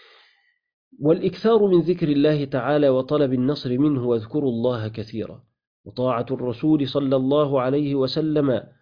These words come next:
وقبل ذلك طاعة الله تعالى. قال الله عز وجل: "وأطيعوا الله ورسوله". ولا بد أن يتحد الصف وأن تتحد الكلمة، "واعتصموا بحبل الله جميعا"، وهذا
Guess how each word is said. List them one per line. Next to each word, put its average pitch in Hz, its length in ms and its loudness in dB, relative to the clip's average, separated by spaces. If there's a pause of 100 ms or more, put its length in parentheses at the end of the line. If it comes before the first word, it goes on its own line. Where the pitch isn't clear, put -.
(280)
وقبل 156 520 -2
ذلك 175 680 2 (100)
طاعة 123 400 -2
الله 120 440 -2
تعالى. 107 600 -4 (280)
قال 143 220 4
الله 123 440 0
عز 120 240 -6
وجل: 131 380 0 (160)
"وأطيعوا 107 520 -2
الله 107 360 -6
ورسوله". 104 520 -10 (360)
ولا 110 200 -6
بد 120 280 -2
أن 131 180 2
يتحد 131 480 -2
الصف - 520 -4 (460)
وأن 131 220 -6
تتحد 135 480 -4
الكلمة، 139 600 0 (260)
"واعتصموا 131 640 -2
بحبل 127 360 -4
الله 120 420 0
جميعا"، 117 460 0
وهذا 143 720 -2